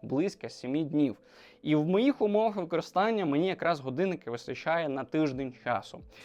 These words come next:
Якщо говорити, наприклад, про G P S, там, відповідно, він буде сильніше садити ваш, е, годинник, його буде менше вистачати по часу,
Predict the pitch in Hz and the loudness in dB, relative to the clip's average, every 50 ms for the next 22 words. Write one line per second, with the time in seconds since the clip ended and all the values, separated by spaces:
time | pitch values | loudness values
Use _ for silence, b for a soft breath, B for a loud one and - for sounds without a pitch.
0 | B B B - - - 269 285 254 233 226 262 254 - 214 180 185 165 185 180 | B B B -2 4 6 8 8 8 8 6 4 4 2 -2 0 0 0 -2 -2
1 | 180 - 185 190 170 165 180 156 170 165 196 220 254 247 - 196 190 185 180 - | -2 4 2 2 4 4 0 0 0 0 0 0 0 -2 0 0 0 2 0 -2
2 | - 151 156 165 147 147 143 139 156 156 143 151 139 135 135 - - 180 202 196 | -4 -2 -2 0 0 0 0 0 0 0 0 2 0 0 -2 2 2 2 2 2
3 | 180 147 - - 131 - - 151 135 139 147 131 - - 117 117 131 135 131 123 | 0 -2 -4 -6 -8 -6 -4 -4 -2 0 0 -2 -2 -4 -6 0 2 2 2 2
4 | - - - 123 127 120 117 127 143 135 127 143 160 175 202 226 247 240 - - | -2 -6 -6 -4 -4 -2 -2 0 -2 -2 0 0 0 2 2 0 -2 -4 -4 -4
5 | 156 143 156 151 135 143 135 139 127 127 147 151 143 139 - - 143 147 151 - | -4 -2 -2 -2 -2 -2 -2 0 0 2 0 0 0 -2 -4 -4 -6 -6 -6 -6
6 | 170 - - 180 170 170 - 185 - 190 180 - - 190 208 208 - - 214 196 | -8 -6 -4 -4 -4 -4 -4 -6 -6 -6 -6 -2 -2 0 0 -2 -4 -6 -10 -12